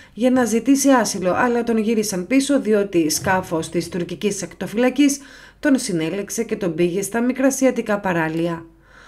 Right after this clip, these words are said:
Ο ίδιος ανέφερε στη μήνυσή του ότι, ενώ βρισκόταν στο νερό, αεροσκάφος της Frontex έκανε πολλές πτήσεις πάνω από την περιοχή, αλλά προφανώς δεν τον είδε.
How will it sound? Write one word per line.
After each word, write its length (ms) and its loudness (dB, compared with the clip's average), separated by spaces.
Ο 100 0
ίδιος 340 4
ανέφερε 420 0
στη 180 -6
μήνυσή 520 -2
του 260 6
ότι, 260 2
ενώ 280 0
βρισκόταν 640 2
στο 220 -4
νερό, 360 2
αεροσκάφος 880 0
της 280 -6
Frontex 400 -2
έκανε 320 -4
πολλές 380 -2
πτήσεις 480 -4
πάνω 260 -2
από 200 -4
την 180 -2
περιοχή, 480 0
αλλά 220 -2
προφανώς 540 -4
δεν 200 -4
τον 180 -2
είδε. 340 -2